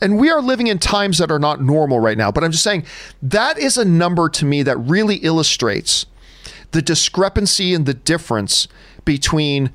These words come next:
theatrical versus home video. Now,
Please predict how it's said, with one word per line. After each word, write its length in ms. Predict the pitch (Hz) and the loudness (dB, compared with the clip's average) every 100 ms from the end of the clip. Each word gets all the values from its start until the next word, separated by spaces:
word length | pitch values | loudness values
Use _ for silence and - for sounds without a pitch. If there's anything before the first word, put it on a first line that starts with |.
| - | -10
theatrical 1040 | - 160 143 160 165 175 170 151 147 147 | -6 -2 0 0 -2 -4 0 0 0 -4
versus 360 | - 143 - 131 | -4 -2 0 0
home 200 | 139 117 | 0 0
video. 440 | 123 113 90 - - - - - - - - - - - - | 0 0 0 -2 -8 -20 -20 -20 -20 -20 -20 -20 -20 -20 -14
Now, 460 | - 113 110 - | -4 -2 -2 -4